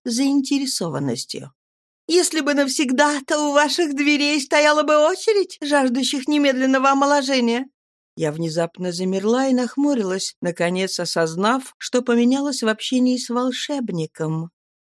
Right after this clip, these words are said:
"Кстати, а почему вы обращаетесь ко мне на "ты"?"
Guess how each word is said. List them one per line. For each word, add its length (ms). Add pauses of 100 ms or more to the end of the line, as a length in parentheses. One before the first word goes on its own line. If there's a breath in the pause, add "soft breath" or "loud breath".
(100)
"Кстати, 400
а 100
почему 480
вы 120
обращаетесь 640
ко 160
мне 180
на 140
"ты"?" 360